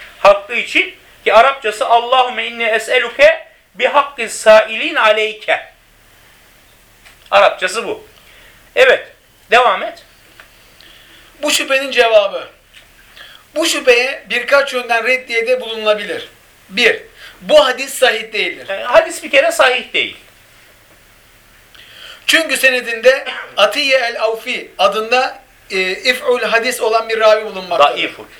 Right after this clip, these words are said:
Speaker 2: Ha, daiful, if'ul nereden çıktı? Daiful olan bir ravi bulunmaktadır.
Speaker 1: Evet, Atiye el-Avfi denilen bu ravi Hicri yüz on bir yılında vefat etmiş bir ravi.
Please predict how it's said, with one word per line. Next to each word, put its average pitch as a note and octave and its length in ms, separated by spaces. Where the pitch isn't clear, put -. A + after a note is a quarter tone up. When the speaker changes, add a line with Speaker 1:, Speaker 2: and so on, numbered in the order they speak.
Speaker 2:
Ha, E3+ 180
daiful, G3 380
if'ul - 200
nereden F#3 320
çıktı? - 180
Daiful G#3+ 260
olan A3 300
bir G3 60
ravi G3 140
bulunmaktadır. F3+ 540
Speaker 1:
Evet, G3+ 320
Atiye B3+ 400
el-Avfi G#3 580
denilen D#3+ 520
bu G3 240
ravi A3 540
Hicri G3 460
yüz E3 220
on G3+ 220
bir C#3+ 100
yılında C3 440
vefat A3 400
etmiş F#3 380
bir F3 80
ravi. F3+ 480